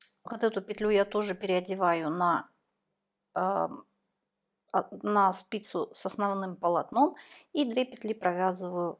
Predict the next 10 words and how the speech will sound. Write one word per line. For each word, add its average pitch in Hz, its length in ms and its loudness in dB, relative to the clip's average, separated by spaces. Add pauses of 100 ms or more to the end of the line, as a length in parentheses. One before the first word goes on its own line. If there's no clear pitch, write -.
вместе. 180 580 -6
Вот 165 120 -6
таким 185 340 -6
образом, 170 440 -4
если 175 220 -8
провязывать, 262 640 6
то 233 100 2
они 247 240 4
у 233 60 0
меня 208 340 0